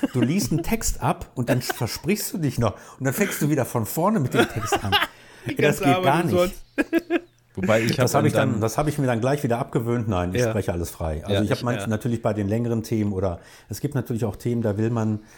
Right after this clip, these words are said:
Speaker 1: nichts falsch sagen oder man will
Speaker 2: Mhm.
Speaker 1: unbedingt dieses und jenes, äh, ähm, mit unterbringen. Das muss unbedingt rein.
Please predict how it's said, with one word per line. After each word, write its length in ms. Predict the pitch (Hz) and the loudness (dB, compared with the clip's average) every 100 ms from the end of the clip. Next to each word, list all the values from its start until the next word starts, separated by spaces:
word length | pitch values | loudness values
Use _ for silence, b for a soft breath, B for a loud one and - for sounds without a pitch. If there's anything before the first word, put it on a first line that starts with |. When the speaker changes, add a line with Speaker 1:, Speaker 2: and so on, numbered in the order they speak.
| B B | B B
Speaker 1:
nichts 280 | 104 - - | -4 -4 -2
falsch 320 | 113 107 - | 0 0 0
sagen 360 | 120 113 113 | 0 0 -2
oder 140 | 95 95 | -2 -4
man 220 | 95 95 | -4 0
will 80 | 104 | 0
Speaker 2:
Mhm. 120 | 123 - - | -2 -6 -4
Speaker 1:
unbedingt 640 | 147 147 127 127 120 104 113 | 0 0 0 -2 -2 -2 -2
dieses 320 | 139 147 110 | 0 0 -2
und 160 | 110 | -2
jenes, 480 | 104 120 127 117 - _ - | 0 0 0 -4 -10 _ -18
äh, 260 | 110 - | -14 -6
ähm, 260 | 104 104 98 - | -4 -4 -6 -2
mit 260 | 107 117 - | 0 0 -2
unterbringen. 540 | 135 156 127 127 135 | -2 -2 0 0 0
Das 160 | 110 107 | -2 -2
muss 200 | 110 - | -2 -2
unbedingt 500 | 120 117 107 98 92 | -2 -2 -2 -2 -2
rein. 380 | 95 110 135 | -2 -2 -4